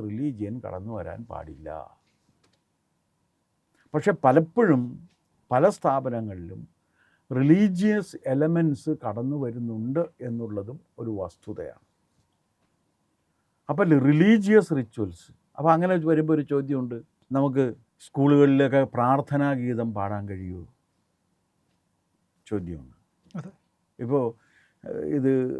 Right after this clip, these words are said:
Speaker 1: "ദൈവമേ കൈവിടാതങ്ങ് കാത്തുകൊള്ളുങ്ങ് ഞങ്ങളെ, നാവികൻ നീ ഭവാബ്ദിക്കൊരാവി വൻതോണി നിൻപദം" എന്ന് പറയുന്ന ആ പ്രാർത്ഥന പോലും ഇസ്ലാമിക നിയമപ്രകാരം തെറ്റാണ്.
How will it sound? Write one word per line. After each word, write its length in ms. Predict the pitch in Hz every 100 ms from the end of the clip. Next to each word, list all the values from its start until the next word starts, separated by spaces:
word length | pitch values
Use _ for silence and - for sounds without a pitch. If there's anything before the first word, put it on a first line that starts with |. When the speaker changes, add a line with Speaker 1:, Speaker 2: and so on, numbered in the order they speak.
| 90 90 - - - - _ - 143
Speaker 1:
"ദൈവമേ 380 | 139 135 135 135 131
കൈവിടാതങ്ങ് 760 | 123 127 127 127 127 123 127 127
കാത്തുകൊള്ളുങ്ങ് 760 | 123 120 127 120 120 123 123 123
ഞങ്ങളെ, 340 | 110 117 110 127 _ _ _ _ -
നാവികൻ 440 | 120 127 127 123 123 120
നീ 80 | 127 135
ഭവാബ്ദിക്കൊരാവി 1080 | 104 113 131 127 120 117 - 147 123 120 127 117
വൻതോണി 520 | 117 110 120 117 131 117
നിൻപദം" 480 | 113 113 113 113 156 _ _ _ - 117
എന്ന് 240 | 123 143 143
പറയുന്ന 500 | 113 110 110 110 120 185 - _ - 127
ആ 20 | 208 - _
പ്രാർത്ഥന 480 | 107 110 110 123 120 117
പോലും 300 | 101 87 101 131 _ _ _ _ _ _ 110
ഇസ്ലാമിക 600 | 104 131 139 156 170 170 190 131
നിയമപ്രകാരം 760 | 107 110 110 98 92 90 98 135
തെറ്റാണ്. 400 | - - 73 65